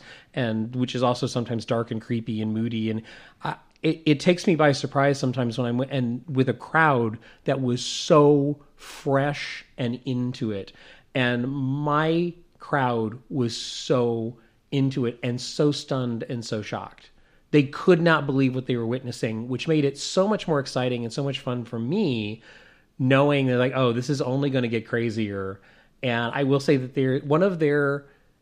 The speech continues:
simplest effects, they do something that you've seen in multiple horror movies. They, it's a simple effect.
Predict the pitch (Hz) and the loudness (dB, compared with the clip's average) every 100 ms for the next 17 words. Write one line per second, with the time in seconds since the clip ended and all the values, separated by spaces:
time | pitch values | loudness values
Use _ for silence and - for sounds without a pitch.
0 | _ _ - - - 143 160 170 175 175 | _ _ -12 -10 0 2 2 -2 -2 -2
1 | - - - 139 - - 120 156 - - | -6 -12 -10 -8 -8 -6 -6 -6 -8 -20
2 | - 165 156 139 147 139 135 127 123 120 | -20 -2 0 2 2 4 4 2 -2 -4
3 | 123 - - - - 175 190 156 147 139 | -8 -16 -20 -4 0 2 2 0 0 -2
4 | - 131 127 113 110 131 170 131 131 123 | 0 0 0 -2 -4 -2 -2 0 0 0
5 | 120 117 117 110 123 120 110 127 - 170 | -2 -2 -4 -4 -4 -4 -6 -8 -2 -2
6 | 175 160 135 139 127 - | 0 -2 0 -2 -2 -8